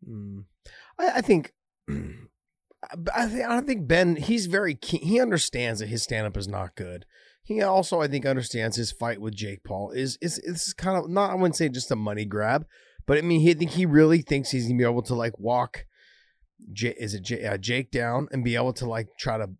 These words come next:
<clears throat> get in there, make him tired, make him push the pace. I mean, one thing that, one thing that Ben Askren does have is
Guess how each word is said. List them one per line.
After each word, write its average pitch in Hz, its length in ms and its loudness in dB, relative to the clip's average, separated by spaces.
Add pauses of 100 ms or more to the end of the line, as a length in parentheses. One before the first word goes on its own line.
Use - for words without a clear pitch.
(140)
<clears throat> 156 480 -2
get 135 160 2
in 139 120 0
there, 127 220 0
make 127 260 -2
him 131 120 -4
tired, 123 520 0
make 123 240 -4
him 127 100 -6
push - 240 -2
the 120 100 -4
pace. 120 400 4 (280)
I 156 40 -4
mean, 170 140 4
one 226 180 6
thing 185 220 6
that, 143 260 6 (480)
one 247 160 -10
thing 214 120 0
that 127 120 2
Ben 135 120 2
Askren 123 380 -4
does 127 220 -4
have 101 180 -6
is 107 140 -8